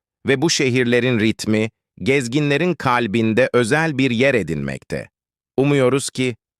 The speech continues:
bu video sizlere dünya üzerindeki bu muazzam şehirlerin güzelliklerini ve çeşitliliğini daha yakından keşfetme fırsatı vermiştir. Siz hangi şehri keşfetmek istersiniz?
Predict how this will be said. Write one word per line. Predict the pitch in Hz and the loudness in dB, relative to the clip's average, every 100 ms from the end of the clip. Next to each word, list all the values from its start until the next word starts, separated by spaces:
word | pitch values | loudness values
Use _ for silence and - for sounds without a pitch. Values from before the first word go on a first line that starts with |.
| - | -4
bu | 139 175 | 0 2
video | 151 165 139 151 147 | 0 -2 0 0 0
sizlere | 143 - 143 131 113 123 135 143 113 | -4 -2 -2 0 0 2 2 -2 0
dünya | 131 131 147 156 135 | 0 2 0 0 -2
üzerindeki | 120 107 120 120 113 110 123 98 | -2 0 0 0 0 0 -2 0
bu | 139 147 | 0 2
muazzam | 120 127 123 107 139 165 | 2 2 2 0 -2 -2
şehirlerin | - 117 113 104 104 107 127 104 | -2 0 0 0 0 2 0 0
güzelliklerini | 110 104 131 123 120 - 117 120 127 160 | -2 0 0 0 -2 -2 -2 0 0 0
ve | 139 123 | -2 -2
çeşitliliğini | - 107 123 - 104 110 110 101 104 131 - _ _ - | -2 -2 -4 -4 -4 0 2 2 0 -2 -4 _ _ -12
daha | 101 135 151 | -2 0 2
yakından | 175 151 - 143 135 147 151 | 2 0 0 0 2 0 -2
keşfetme | - 139 - 135 117 131 | -2 -4 0 -2 0 -2
fırsatı | 143 120 - 110 - 110 | 0 -2 0 -2 0 0
vermiştir. | 95 80 78 - - 69 - _ _ _ _ - | 0 -2 -4 -6 -6 -8 -8 _ _ _ _ -6
Siz | 185 190 | -4 0
hangi | 190 208 185 | 0 0 0
şehri | 196 170 160 | 0 0 -2
keşfetmek | 156 147 - 147 - 139 | -2 -4 -2 -4 -2 -6
istersiniz? | - - 135 120 - 127 143 - | -6 -2 -2 -2 -2 -4 -4 -8